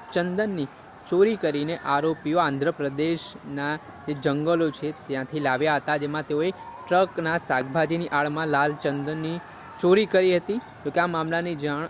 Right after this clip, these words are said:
આંધ્રપ્રદેશના ફોરેસ્ટ વિભાગના અધિકારીઓએ ગુજરાતના પોલીસ ઉચ્ચ અધિકારીઓને કરી હતી. ત્યારબાદ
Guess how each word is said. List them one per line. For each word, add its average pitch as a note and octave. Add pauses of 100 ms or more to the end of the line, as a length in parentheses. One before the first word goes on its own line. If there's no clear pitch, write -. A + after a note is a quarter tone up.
આંધ્રપ્રદેશના D3
ફોરેસ્ટ C#3+
વિભાગના C#3+
અધિકારીઓએ C#3+
ગુજરાતના C#3
પોલીસ C#3+
ઉચ્ચ D3
અધિકારીઓને C#3+
કરી D3
હતી. E3
ત્યારબાદ D3